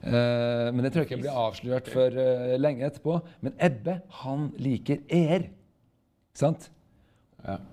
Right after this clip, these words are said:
Speaker 1: Og da gjelder det å få tak i ene. Det gjelder å også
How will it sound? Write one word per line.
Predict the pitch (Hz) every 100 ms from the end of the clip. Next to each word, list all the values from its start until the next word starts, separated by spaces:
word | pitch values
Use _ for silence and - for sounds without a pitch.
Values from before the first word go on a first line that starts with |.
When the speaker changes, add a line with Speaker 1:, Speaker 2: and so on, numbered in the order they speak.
| - - - _ _ -
Speaker 1:
Og | 131 127
da | 131 143
gjelder | 160 117 110 113
det | 139 165 -
å | 139 135 135 131 135 135 135
få | - 143 143
tak | 131 95 -
i | 139
ene. | 127 107 123 262 285 - - -
Det | 127 131
gjelder | 113 107 117 123
å | 127 127 127 104
også | - 131 139 147